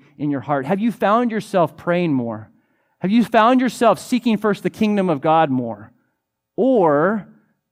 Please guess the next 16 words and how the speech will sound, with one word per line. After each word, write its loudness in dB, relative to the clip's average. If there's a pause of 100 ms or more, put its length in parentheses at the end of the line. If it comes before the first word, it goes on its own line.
(160)
are -6
you -4
living 0
your -2
life -4 (240)
filled -6
with -8
complacency, -4
just -8 (1160)
overwhelmed 0
with -6
the -8
cares -6
of -10
this -12
world? -10